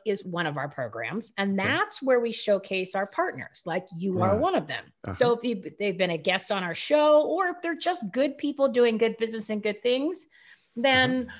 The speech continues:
Speaker 1: their information's listed on there. You know, their website or their social media information, so you can follow 'em, so you can learn about 'em. So it's
Speaker 2: Uh-huh.
Speaker 1: almost like I keep taking the, the time to vet people,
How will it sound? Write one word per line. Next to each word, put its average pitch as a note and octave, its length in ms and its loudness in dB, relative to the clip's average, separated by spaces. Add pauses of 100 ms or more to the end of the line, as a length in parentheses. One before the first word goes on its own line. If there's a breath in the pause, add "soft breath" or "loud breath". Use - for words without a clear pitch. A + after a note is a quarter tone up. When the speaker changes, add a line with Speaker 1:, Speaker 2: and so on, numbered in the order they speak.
(280 loud breath)
Speaker 1:
their C#4 520 6 (180)
information's B3 720 0
listed G#3 300 -2
on C3 160 -6
there. F#2+ 260 -14
You E3+ 120 -8
know, F#3 100 -2
their E3+ 160 -2
website A3 720 4
or F#3 380 -2
their D#3 280 -2
social D#3 380 -4
media A#3+ 460 2
information, A3 600 -4
so A3 140 -10
you G#3+ 160 -2
can G#3+ 160 -4
follow G3+ 480 4
'em, A#2+ 80 -14
so - 140 -8
you B2 40 -4
can G3+ 220 -4
learn G#3+ 220 2
about C#3 280 -2
'em. A2+ 120 -16
So C4+ 160 0
it's C4+ 120 0
Speaker 2:
Uh-huh. D#4+ 80 6
Speaker 1:
almost D4+ 280 0
like B3 200 0 (1300 loud breath)
I A#3+ 80 2
keep E4 260 -6
taking B3+ 600 -4
the, G3 120 -6
the F#3+ 120 -4
time A3 440 -2
to F3+ 140 -6
vet F3 340 -4
people, G3 640 0